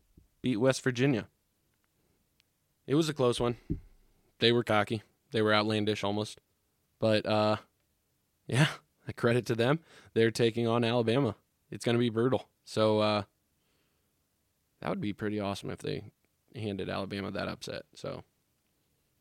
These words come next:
uh, yeah, I can root for Maryland up until they're facing us. N-,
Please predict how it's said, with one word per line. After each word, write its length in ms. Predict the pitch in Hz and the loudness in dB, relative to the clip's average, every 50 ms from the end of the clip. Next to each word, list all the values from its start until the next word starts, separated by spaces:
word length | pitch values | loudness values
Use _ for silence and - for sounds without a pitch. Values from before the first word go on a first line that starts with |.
| _ _ _ _ _ _ _ - - | _ _ _ _ _ _ _ -10 -6
uh, 140 | - - - | -6 -6 -4
yeah, 260 | - 120 123 - - - | -2 -2 -2 -2 -2 -4
I 80 | 370 | -4
can 160 | - 349 311 127 | -4 -2 -2 0
root 140 | 123 110 | -2 -2
for 100 | - 113 | 0 -2
Maryland 420 | 113 110 104 101 107 117 123 127 120 | 0 0 0 0 0 0 0 0 0
up 100 | 104 - | -2 -2
until 260 | 107 104 - 113 107 | -4 -4 -2 -2 -2
they're 120 | 107 101 | -2 -4
facing 380 | 95 - - 104 101 - 101 104 | -4 -4 -6 -6 -4 -6 -6 -6
us. 260 | 104 117 139 - - - _ _ _ _ _ _ - | -6 -6 -8 -10 -14 -20 _ _ _ _ _ _ -14
N-, 80 | - | -12